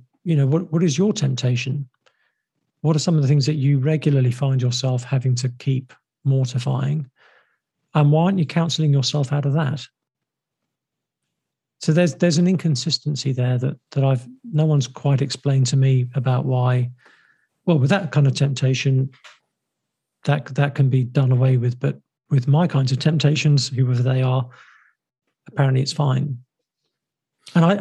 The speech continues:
I think what it really comes down to is we, we know the Spirit has come to con-,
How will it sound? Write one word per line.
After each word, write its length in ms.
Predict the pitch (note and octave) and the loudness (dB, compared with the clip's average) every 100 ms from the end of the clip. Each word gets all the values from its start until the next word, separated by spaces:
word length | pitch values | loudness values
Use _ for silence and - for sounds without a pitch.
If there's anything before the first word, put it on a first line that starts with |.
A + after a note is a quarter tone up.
| F#3+ | 0
I 60 | |
think 260 | F3 B3 A3 | 0 0 0
what 100 | F#3 | 0
it 80 | F#3 | 2
really 300 | D#3 F3+ F3+ | 2 2 0
comes 260 | F3+ E3+ | 0 0
down 240 | D3 E3 D#3+ | 0 0 0
to 340 | - F3+ F#3 - | -2 -4 -4 -2
is 460 | D3 C#3+ B2+ - - _ _ _ _ _ _ _ _ _ _ _ _ | 0 0 -2 -6 -12 _ _ _ _ _ _ _ _ _ _ _ _
we, 200 | D#3 E3 | 0 0
we 240 | D#3+ D3 | 4 4
know 260 | D3 E3 F#3 | 6 4 4
the 140 | D#3+ | 2
Spirit 380 | C#3 - D3 C3+ | -2 0 -2 0
has 160 | C3 B2 | -2 -2
come 240 | C3+ B2+ | 0 0
to 100 | A#2+ | -2
con-, 260 | B2 B2+ | -2 -2